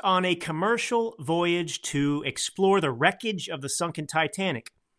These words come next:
And this submarine set out on Friday, and the crew started their descent on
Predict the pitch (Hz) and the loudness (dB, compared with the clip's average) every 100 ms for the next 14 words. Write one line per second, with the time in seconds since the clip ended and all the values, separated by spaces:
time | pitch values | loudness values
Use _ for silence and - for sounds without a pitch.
0 | - - _ _ - 175 226 - 269 269 | -20 -20 _ _ 2 4 6 6 4 4
1 | 262 269 269 - 208 185 170 165 151 147 | 2 0 0 0 4 6 6 6 2 -2
2 | 139 196 196 185 123 113 151 - _ _ | -2 4 6 6 4 -2 -6 -10 _ _
3 | _ _ 143 160 170 - 247 233 - 202 | _ _ 0 2 0 -2 0 2 2 4
4 | 180 165 147 143 139 - - 269 190 - | 4 4 2 0 0 -2 2 2 2 -2
5 | - 143 135 131 | -4 0 0 -2